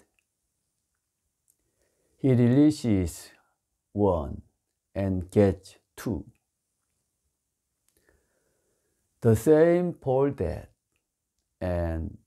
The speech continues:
the same for this. How pitiful,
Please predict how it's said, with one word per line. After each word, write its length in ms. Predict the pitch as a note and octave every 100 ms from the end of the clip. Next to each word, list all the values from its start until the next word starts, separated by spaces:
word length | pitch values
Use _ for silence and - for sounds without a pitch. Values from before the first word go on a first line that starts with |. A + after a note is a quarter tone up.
| _
the 160 | - F2+
same 600 | E2+ - A#2 C#3 D3+ D#3+ -
for 380 | B2 B2 B2+ A2+
this. 420 | F#2 - - - _ _ _ _ _ _ _ _ _ _ _ _ _ _ _ _ _ _ _ _ _ _ _ _ _ _ _ _ _ _ _
How 460 | - D#3+ F3 F#3 F#3
pitiful, 720 | - C#3+ - - F#2 D#2 D2+